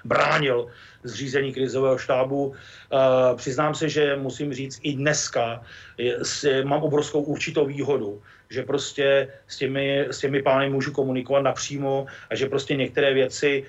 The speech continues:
jsou rychleji vyřešeny, eh, a nečeká se na nic, protože znova říkám, jde o život. Takže já nechci nikoho kritizovat. Víte, vláda se dostala do situace,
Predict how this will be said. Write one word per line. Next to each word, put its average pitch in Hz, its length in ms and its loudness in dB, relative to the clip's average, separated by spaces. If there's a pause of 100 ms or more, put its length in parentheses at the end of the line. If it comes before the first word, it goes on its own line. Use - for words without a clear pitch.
jsou 147 260 0
rychleji 160 360 0 (100)
vyřešeny, 135 720 -6 (300)
eh, 131 60 -4 (380)
a 131 140 -2
nečeká 135 420 0
se 151 180 -2
na 131 120 0
nic, 135 200 -2
protože 123 340 -2
znova 123 220 2
říkám, 135 300 -2
jde 135 80 2
o 135 140 4
život. 135 320 0
Takže 135 260 0 (500)
já 135 120 0
nechci 151 260 -4
nikoho 131 280 0
kritizovat. 110 520 -10 (420)
Víte, 139 160 0
vláda 156 260 4
se 165 140 -2
dostala 160 320 2
do 147 100 2
situace, 156 760 -2